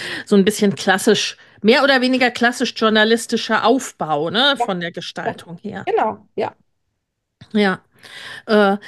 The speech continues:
Speaker 1: was ich halt auch ganz, wie soll ich sagen, ganz wichtig finde, ne, so wenn es, äh, ich spreche ja gerne, ne, von richtig guten Online-Produkten, also sprich etwas, ne, was einem selber liegt, dem
Speaker 2: Mhm.
Speaker 1: Kunden hilft und halt auch nicht so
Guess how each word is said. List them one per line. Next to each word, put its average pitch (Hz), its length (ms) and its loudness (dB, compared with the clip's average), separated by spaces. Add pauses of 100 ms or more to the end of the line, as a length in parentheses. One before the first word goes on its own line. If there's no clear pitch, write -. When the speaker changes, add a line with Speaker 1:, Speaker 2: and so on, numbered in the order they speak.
(140)
Speaker 1:
was 185 180 0
ich - 120 -8
halt 180 200 -2
auch 202 240 0
ganz, 185 380 -2 (320)
wie 202 100 -6
soll 185 160 -6
ich 175 60 -12
sagen, 185 200 -4
ganz 180 200 -6
wichtig - 360 -4
finde, 185 320 -2
ne, 226 160 2
so 190 300 -2
wenn 170 160 -2
es, - 200 -6 (520)
äh, 175 340 -2 (240)
ich - 60 -10
spreche - 280 -6
ja 190 40 0
gerne, 185 360 0
ne, 214 120 2
von 196 240 2
richtig - 460 -2
guten 233 360 2
Online-Produkten, 226 1040 4
also 208 240 4
sprich - 380 -2
etwas, - 380 0
ne, 226 160 2
was 196 280 -2 (920)
einem 196 200 2
selber 202 320 4
liegt, - 680 0 (220)
dem 208 140 2
Speaker 2:
Mhm. - 20 -4
Speaker 1:
Kunden 247 240 -4 (160)
hilft 311 680 6 (420)
und 262 680 -2
halt 240 280 2
auch 233 280 2
nicht 233 320 0
so 226 680 4